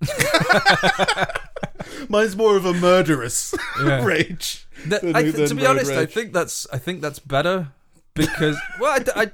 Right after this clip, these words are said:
Speaker 1: I think it's better because I'm not affecting them at all. They couldn't give a fuck about me. And
Speaker 2: Mm.
Speaker 1: meanwhile, I'm just winding myself up.
Speaker 2: <laughs> Right, right.
Speaker 1: And just getting angrier. So it's, it, I think that's probably a, maybe a better way to be.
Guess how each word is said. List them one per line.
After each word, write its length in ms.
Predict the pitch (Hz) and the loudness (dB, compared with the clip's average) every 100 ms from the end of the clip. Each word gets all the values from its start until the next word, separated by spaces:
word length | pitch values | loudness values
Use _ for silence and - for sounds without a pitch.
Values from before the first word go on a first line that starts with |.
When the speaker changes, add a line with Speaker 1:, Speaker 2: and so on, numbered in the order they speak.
| - - | -6 -4
Speaker 1:
I 80 | 160 | -4
think 240 | - 254 | -4 -6
it's 80 | 208 | -6
better 240 | - 156 147 | 0 0 0
because 580 | 147 - 151 135 - - - _ _ | -4 -2 -2 -2 -4 -14 -20 _ _
I'm 320 | 180 214 202 151 | 0 0 0 0
not 220 | 165 143 | 2 2
affecting 460 | - 151 151 135 | 0 -4 -4 -6
them 180 | 131 143 | -4 -4
at 160 | 120 - | -4 -4
all. 180 | 135 - | -6 -4
They 180 | 156 | -4
couldn't 260 | 175 143 127 | -4 -6 -6
give 120 | 135 | -8
a 60 | 113 | -8
fuck 260 | - 147 127 | -6 -6 -6
about 220 | 113 120 | -10 -8
me. 240 | 139 107 | -10 -10
And 200 | 120 127 | -12 -10
Speaker 2:
Mm. 60 | 127 | -6
Speaker 1:
meanwhile, 540 | 147 156 131 127 117 - | -4 -4 -4 -4 -6 -8
I'm 140 | 123 | -10
just 260 | 120 135 - | -8 -10 -8
winding 460 | 147 120 120 120 113 | -6 -6 -8 -12 -14
myself 480 | 110 - 123 113 135 | -14 -12 -12 -8 -6
up. 220 | 151 - | -6 -8
Speaker 2:
<laughs> 60 | - - - - - | -20 -20 -20 -20 -8
Right, 400 | 180 165 175 165 - | -4 -2 -2 -4 -6
right. 400 | 151 147 - 160 | -12 -10 -8 -8
Speaker 1:
And 120 | 147 151 | -8 -8
just 300 | 143 131 - | -6 -6 -2
getting 260 | 135 123 | -2 0
angrier. 400 | 123 143 143 151 | -2 -2 -2 -2
So 180 | 147 135 | -2 -2
it's, 240 | 127 - - | -2 -4 -8
it, 200 | 139 - | -8 -4
I 80 | 139 | -4
think 260 | - 208 | -4 -4
that's 160 | 147 - | -2 -4
probably 420 | - 147 127 123 | -2 -4 -2 -4
a, 80 | 120 - _ _ | -6 -8 _ _
maybe 240 | 123 127 | -10 -6
a 60 | 123 | -6
better 200 | 123 110 | -6 -8
way 140 | 113 120 | -8 -12
to 120 | - | -12
be. 300 | - 110 107 | -12 -12 -12